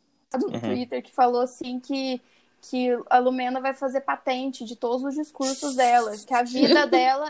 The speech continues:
Speaker 1: é, é uma monografia que ela tem que, que tem que pôr referência. E, tipo, eu acho que ela se apega muito. Claro que, assim, isso da transfobia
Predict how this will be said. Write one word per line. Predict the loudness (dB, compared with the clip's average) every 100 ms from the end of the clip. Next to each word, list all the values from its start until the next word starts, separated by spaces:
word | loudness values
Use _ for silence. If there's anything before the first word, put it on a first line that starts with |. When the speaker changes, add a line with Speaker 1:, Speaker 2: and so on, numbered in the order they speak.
| -6
Speaker 1:
é, | -8 -8 -6
é | -8
uma | -8
monografia | -12 -12 -10 -10 2 4 4
que | 2
ela | -6 -8
tem | -14
que, | -20 _ _
que | -14
tem | -14
que | -6
pôr | -4
referência. | -4 -6 _ _ _ _ -18 -18 _ _ _ _ _
E, | -8
tipo, | -4 -2 2 2 0 -6 _
eu | 2 4
acho | 2 -4 -10
que | -4
ela | -4 -2
se | -4
apega | -6 -4 -4 -2
muito. | -4 -4 -4 -6 -4 -4 -4 -10 _ _
Claro | -4 0 2 0
que, | -4
assim, | -8 -10 -8
isso | -8 -6 -6
da | -2 0
transfobia | 0 -2 -4 -4 -4 -2 0 0